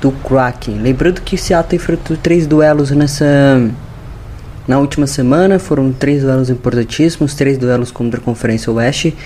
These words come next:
e a campanha foi de um dois. Lembrando que o time tinha voltado de, de uma road trip perfeita e tinha feito um bom duelo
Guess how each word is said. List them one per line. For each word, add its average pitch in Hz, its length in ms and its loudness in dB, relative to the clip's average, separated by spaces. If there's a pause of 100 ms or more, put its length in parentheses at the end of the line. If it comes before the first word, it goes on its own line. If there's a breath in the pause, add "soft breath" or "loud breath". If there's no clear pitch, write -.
(600 loud breath)
e 180 80 4
a 202 40 0
campanha 202 320 0
foi 196 140 0
de 185 140 0
um 208 100 4
dois. 139 540 0
Lembrando 139 400 0
que 135 80 -10
o - 20 -6
time 131 240 0
tinha 131 160 0
voltado 123 560 0
de, 117 340 -4
de 113 120 -6
uma 127 180 2
road 120 300 2
trip 120 560 -2
perfeita 151 640 -2 (440 loud breath)
e 170 60 2
tinha 175 140 2
feito 170 260 0
um 165 40 4
bom 151 200 2
duelo 117 420 0